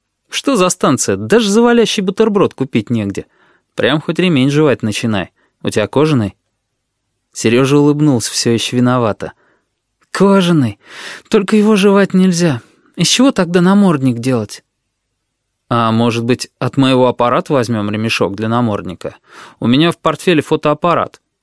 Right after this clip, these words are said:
Жалко, конечно, но с тебя ж штаны свалятся, если ты ремень снимешь». «Нет,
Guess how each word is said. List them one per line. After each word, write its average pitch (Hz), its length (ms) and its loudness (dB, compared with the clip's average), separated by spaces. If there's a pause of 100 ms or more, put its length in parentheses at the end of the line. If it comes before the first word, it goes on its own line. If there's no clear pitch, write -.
(240)
Жалко, 117 520 -2
конечно, 143 460 -2
но 120 340 -4 (100)
с - 100 -16
тебя 139 260 0
ж - 40 -2
штаны 165 380 -2
свалятся, 117 480 -2
если 110 220 -4
ты 131 100 0
ремень 123 260 0
снимешь». - 460 -8 (840)
«Нет, 285 600 4